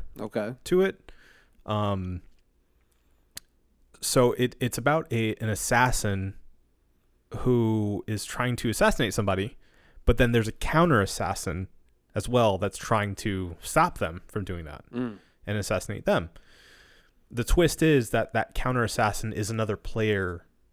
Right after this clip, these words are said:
Speaker 2: in the game.
Speaker 1: Ah.
Speaker 2: And just the style alone looks really, really cool.
Speaker 1: Yeah.
Speaker 2: Uh, so yeah, I'm all about that game. That, that was one of the, the, the highlights for me. That may be the game of,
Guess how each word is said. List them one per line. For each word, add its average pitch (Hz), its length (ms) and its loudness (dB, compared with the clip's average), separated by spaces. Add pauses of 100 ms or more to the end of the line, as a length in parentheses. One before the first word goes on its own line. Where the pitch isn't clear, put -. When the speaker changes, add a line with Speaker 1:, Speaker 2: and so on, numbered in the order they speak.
(180)
Speaker 2:
in 107 160 -2
the 95 60 -4
game. 110 380 -2
Speaker 1:
Ah. 151 1000 -4 (420)
Speaker 2:
And 110 400 -2 (120)
just 151 200 2
the 165 80 6
style 127 480 4
alone 107 760 0
looks - 500 -2 (340)
really, 98 720 0 (180)
really 90 480 -6
cool. - 380 -12 (300)
Speaker 1:
Yeah. 107 280 -8 (240)
Speaker 2:
Uh, 95 340 0
so 98 340 -2
yeah, 87 200 -2
I'm 98 100 -2
all 120 200 2
about 95 220 -2
that 78 180 -4
game. 78 300 -12
That, 123 260 4
that 143 160 8
was 147 120 6
one 143 180 4
of 139 60 2
the, 104 380 4
the, 98 240 0
the 92 140 -2
highlights 92 520 -2
for - 120 -8
me. 82 180 -6
That 101 180 0
may 123 200 4
be 117 320 0
the 95 180 -2
game 98 400 -2
of, 90 180 0